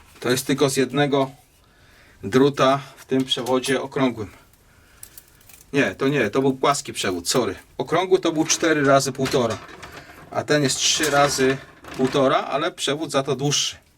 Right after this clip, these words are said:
Pięćdziesiąt, pięćdziesiąt, y, gram, czyli jest porównywalnie. Czyli jeden przewód razem z tym stojanem daje nam sto gram.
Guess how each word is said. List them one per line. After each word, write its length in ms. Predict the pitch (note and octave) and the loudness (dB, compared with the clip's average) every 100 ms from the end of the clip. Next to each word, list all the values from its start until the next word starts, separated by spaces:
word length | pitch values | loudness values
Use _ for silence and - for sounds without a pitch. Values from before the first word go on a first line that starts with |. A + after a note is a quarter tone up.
| _ - - - - _ _ _ _ - - - _ _ _ _ _ _ - - - - - | _ -8 -8 -8 -20 _ _ _ _ -20 -20 -20 _ _ _ _ _ _ -20 -20 -20 -20 -2
Pięćdziesiąt, 680 | C3+ C3 C#3+ - D3 C#3+ - - - - _ _ _ _ _ _ _ _ _ _ _ | 0 4 2 2 2 0 -4 -12 -16 -20 _ _ _ _ _ _ _ _ _ _ _
pięćdziesiąt, 720 | - C3 B2+ C#3 D3+ C3+ C3+ - | 0 2 4 2 2 -2 -2 -6
y, 500 | C3 B2+ A#2+ B2 B2 | 2 4 6 6 4
gram, 400 | A#2+ B2+ B2 G2+ - | 4 2 2 -2 -10
czyli 480 | - C3 A#2 B2 B2 - _ _ - | -6 -4 2 2 2 -6 _ _ 0
jest 260 | D3 D3 - | 2 2 2
porównywalnie. 680 | D3 C#3+ C#3+ C3+ B2+ G#2 | 2 4 2 2 2 0
Czyli 260 | G2 - A#2 | -4 -4 0
jeden 340 | D#3+ D#3 C#3 | 0 2 0
przewód 560 | B2 - C3 D3+ G3 - - - - - - - - | 0 0 0 0 -2 -4 -20 -16 -16 -16 -20 -20 -4
razem 320 | C#3+ C#3+ C3 | 2 2 0
z 80 | - | 0
tym 160 | D#3+ C3 | 0 0
stojanem 600 | - C3+ C#3+ C#3 C3+ C3 - - - - - | 2 4 4 4 0 -2 -8 -20 -20 -14 -2
daje 260 | B2 B2 | 0 2
nam 200 | B2 A#2 G#2 | 0 -2 -4
sto 180 | - | -4
gram. 320 | C3 C3 A2+ | 0 0 -2